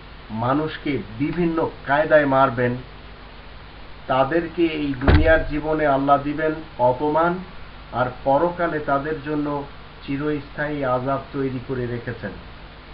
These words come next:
কোরআনের কথা এই পৃথিবীতে আমরা কেউ ফেলতে পারি না, অবিশ্বাস করতে পারি না, কারণ একমাত্র নির্ভুল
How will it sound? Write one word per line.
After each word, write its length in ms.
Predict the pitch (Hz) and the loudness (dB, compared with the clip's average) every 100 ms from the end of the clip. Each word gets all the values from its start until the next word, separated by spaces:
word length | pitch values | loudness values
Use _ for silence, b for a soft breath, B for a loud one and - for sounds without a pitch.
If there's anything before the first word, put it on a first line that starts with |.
| - - - - - - - - - - | -18 -18 -18 -18 -18 -18 -18 -18 -14 -4
কোরআনের 440 | 127 147 160 151 117 | 4 6 6 2 2
কথা 420 | 143 143 151 147 - - - - - - - | 0 2 2 0 -4 -16 -18 -18 -18 -18 -8
এই 160 | 127 120 | -6 -6
পৃথিবীতে 580 | 151 170 170 165 160 156 | -2 -2 -4 -6 -4 0
আমরা 280 | 139 139 139 - | 2 2 0 0
কেউ 340 | 151 156 139 139 - - - - - - - - - - - - - | -2 0 0 -2 -8 -16 -18 -18 -18 -18 -18 -18 -18 -18 -18 -18 -6
ফেলতে 360 | 143 165 170 185 | 0 0 0 2
পারি 320 | 175 170 170 | 4 6 4
না, 220 | 170 180 202 - - - | 2 0 -4 -16 -18 -8
অবিশ্বাস 600 | 117 127 143 - - 165 - | 0 0 0 -2 -4 -4 -4
করতে 280 | 165 160 156 | -2 0 2
পারি 300 | 151 151 151 | 2 2 2
না, 160 | 156 185 - - - - - - - - - | -2 -2 -6 -12 -12 -14 -14 -16 -16 -18 -4
কারণ 360 | 143 139 151 160 160 - - - - - - - | 4 4 4 0 -2 -10 -16 -18 -18 -18 -18 -10
একমাত্র 880 | 127 - - 160 170 170 - 170 156 | -4 -4 -6 -4 -4 -2 -2 0 0
নির্ভুল 640 | 127 123 139 143 127 185 | 0 -2 -2 -2 0 0